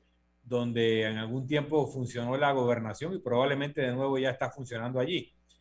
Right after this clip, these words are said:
O sea, tú puedes identificar estos edificios y se puede hacer obra de restauración, reparación, lo que sea necesario, como tú muy bien dices, y los colonenses deben,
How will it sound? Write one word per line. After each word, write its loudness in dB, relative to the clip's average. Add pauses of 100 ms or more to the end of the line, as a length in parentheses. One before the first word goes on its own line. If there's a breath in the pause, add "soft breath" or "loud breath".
(300 soft breath)
O -20
sea, 0
tú 0
puedes 6
identificar 4
estos 2
edificios -2
y -2
se -6
puede 4
hacer 0
obra -2 (400)
de -2
restauración, 2
reparación, -2
lo 2
que -4
sea -2
necesario, 0
como -6
tú -8
muy -2
bien 2
dices, 2
y 0
los -2
colonenses -2
deben, 0